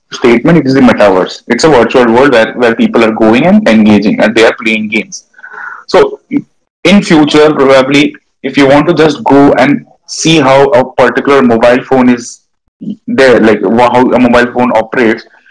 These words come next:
you can simply go into the virtual world, go in, go in an ex-, like, an experience place which is set up by the prominent, uh, mobile providers like iPhone, like an Apple or a Samsung.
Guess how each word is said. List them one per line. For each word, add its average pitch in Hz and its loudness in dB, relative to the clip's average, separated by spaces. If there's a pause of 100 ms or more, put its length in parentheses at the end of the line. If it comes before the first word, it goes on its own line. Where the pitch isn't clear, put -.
(140)
you 135 -6
can 151 0
simply 147 0 (220)
go 139 4
into 147 0
the 131 0
virtual 113 0
world, 113 -2
go 131 0
in, 120 2 (380)
go 123 2
in 123 2
an 123 4
ex-, - -6
like, 104 0
an 107 2
experience 123 0
place 117 0
which 113 -2
is 110 -4
set - -2
up 107 0
by 113 2 (260)
the 117 -2 (400)
prominent, 117 2 (120)
uh, 101 0
mobile 110 2
providers 110 0
like 107 0
iPhone, 101 -2 (120)
like 110 -2
an 107 0
Apple 107 0
or 104 2
a 104 -4
Samsung. 107 -4